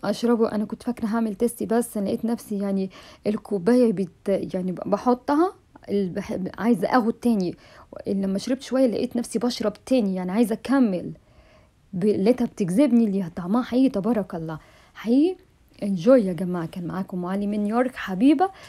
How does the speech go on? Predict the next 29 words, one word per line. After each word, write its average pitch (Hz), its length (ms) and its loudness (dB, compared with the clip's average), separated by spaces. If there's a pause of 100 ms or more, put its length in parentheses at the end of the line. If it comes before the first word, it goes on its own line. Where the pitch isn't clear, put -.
(140)
لأول 254 240 4
مرة 240 200 6
تزوروا 233 260 0
القناة 202 200 -4
وعجبكم 233 480 -2
الفيديو، 262 340 2
ما 214 80 0
تنسوش 190 400 -2
تحطوا - 380 -8
لايك 202 280 -2
للفيديو 196 460 -4
وتعملوا 202 340 -4
اشتراك، 220 380 -4 (500)
والأهم 190 440 0
من 233 260 4
ده 233 240 0
الدعوة 214 360 0
الحلوة 190 360 -4
اللي 175 100 -6
بستناها 190 500 -4
منكم. 214 460 -4 (420)
هسيب 220 300 2
لينك 226 220 -2
قناتي 208 500 -2
التانية 208 460 -4 (360)
ولينك 208 720 4
الفيس 196 320 -6
بتاعي، 220 440 -2 (440)
صفحتي. 233 640 -4